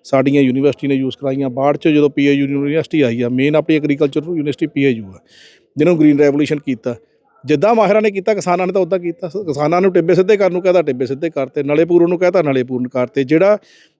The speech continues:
ਜਿਹੜੀ ਖਾਦ ਪਾਉਣ ਨੂੰ ਕਹਿਤੀ, ਉਹ ਖਾਦ ਪਾਤੀ ਆ। ਅੰਨ ਭੰਡਾਰ ਪੂਰਾ ਕਰਨ ਵਾਸਤੇ ਜੋ ਸਰਕਾਰ ਕਰਾਉਣਾ ਚਾਹੁੰਦੀ, ਸਾਡੇ ਤੋਂ ਕਰਾਇਆ।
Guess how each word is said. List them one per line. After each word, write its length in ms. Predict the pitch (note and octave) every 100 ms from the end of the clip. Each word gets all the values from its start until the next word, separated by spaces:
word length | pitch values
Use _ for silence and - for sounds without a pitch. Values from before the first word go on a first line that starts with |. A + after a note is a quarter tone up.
| -
ਜਿਹੜੀ 260 | D#3+ A3
ਖਾਦ 280 | A3 F3 E3+
ਪਾਉਣ 220 | F3 F3
ਨੂੰ 120 | F3 F3
ਕਹਿਤੀ, 300 | F3 G3 G#3
ਉਹ 120 | G3
ਖਾਦ 240 | D3 B2+
ਪਾਤੀ 460 | A#2+ B2+ B2 B2+ A#2+
ਆ। 60 | B2 _ _ _ _ -
ਅੰਨ 160 | D3+ G3
ਭੰਡਾਰ 320 | G#3 A3+ F#3+
ਪੂਰਾ 240 | F3+ F#3+
ਕਰਨ 240 | F#3 D#3+ D#3
ਵਾਸਤੇ 400 | D3+ C3+ E3+ E3
ਜੋ 280 | D3+ E3+
ਸਰਕਾਰ 360 | F#3 F3+ E3 E3
ਕਰਾਉਣਾ 280 | F3 E3 D#3+
ਚਾਹੁੰਦੀ, 220 | D3+ F#3
ਸਾਡੇ 180 | E3 D3
ਤੋਂ 100 | D#3
ਕਰਾਇਆ। 320 | C3+ A2+ G#2